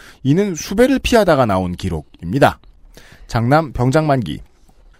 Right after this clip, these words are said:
첫 정당 가입은 서른쯤에 한 것으로 알려져 있습니다.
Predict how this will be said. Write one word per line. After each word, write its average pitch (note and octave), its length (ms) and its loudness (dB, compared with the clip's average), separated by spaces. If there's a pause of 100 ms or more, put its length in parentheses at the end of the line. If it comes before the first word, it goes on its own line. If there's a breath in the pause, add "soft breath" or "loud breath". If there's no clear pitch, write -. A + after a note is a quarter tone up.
첫 - 220 0
정당 F#3+ 360 4
가입은 F#3 320 2
서른쯤에 B3 560 -2
한 F3+ 200 0
것으로 D#3 400 0
알려져 A#2+ 500 0
있습니다. F#2+ 600 -4